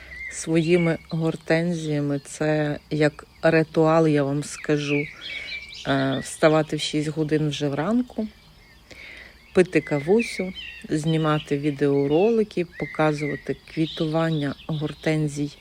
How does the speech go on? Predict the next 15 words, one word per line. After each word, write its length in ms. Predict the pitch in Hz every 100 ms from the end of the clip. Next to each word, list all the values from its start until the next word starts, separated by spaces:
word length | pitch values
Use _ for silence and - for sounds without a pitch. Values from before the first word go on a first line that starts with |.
| - - - - -
в 80 |
даний 420 | 147 156 156 143 143
момент 680 | 143 143 147 180 214 - - - -
вам. 420 | 165 165 180 180 180 - - - - - -
Так 160 | 170 -
що 280 | - 156 151 - -
прошу 400 | 160 160 170 156
вас 360 | 151 - - - -
підтримати 640 | 180 - 151 156 156 160
це 220 | - -
відео, 420 | 147 160 156 165 156
поставити 720 | 151 - 196 180 151 - 147 - - -
вподобайку, 680 | 165 151 147 143 202 233 -
написати 580 | 160 151 156 156 143 143
коментар. 680 | - 139 139 143 160 190